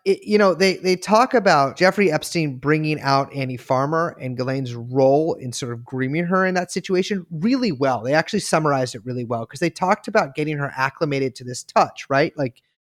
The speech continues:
you had Epstein in the movie theater touching, uh, Annie with Ghislaine on the other side there. And then you had Ghislaine massaging Annie. And then you had,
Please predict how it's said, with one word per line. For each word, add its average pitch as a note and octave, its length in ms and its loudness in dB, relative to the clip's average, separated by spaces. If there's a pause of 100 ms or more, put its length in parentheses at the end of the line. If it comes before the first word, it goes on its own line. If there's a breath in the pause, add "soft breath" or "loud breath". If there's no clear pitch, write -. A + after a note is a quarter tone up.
you D#3+ 140 0
had E3 220 4
Epstein F3 460 0
in C#3+ 140 0
the C#3 80 0
movie G#3 340 2
theater C3 560 2 (140)
touching, D#3+ 540 -2 (120)
uh, A#2 280 -4 (140)
Annie E3 480 -2
with B2+ 200 -6
Ghislaine D#3+ 340 2
on D3 80 0
the D3 100 2
other C3+ 140 2
side D3 340 2
there. A#2 200 -6 (260)
And C#3+ 120 -4
then D3 100 0
you C#3+ 100 0
had C3+ 160 -2
Ghislaine E3 580 2
massaging D3 800 0
Annie. B2 320 -6
And C3+ 140 -4
then D#3 100 0
you E3 120 0
had, C#3+ 200 -4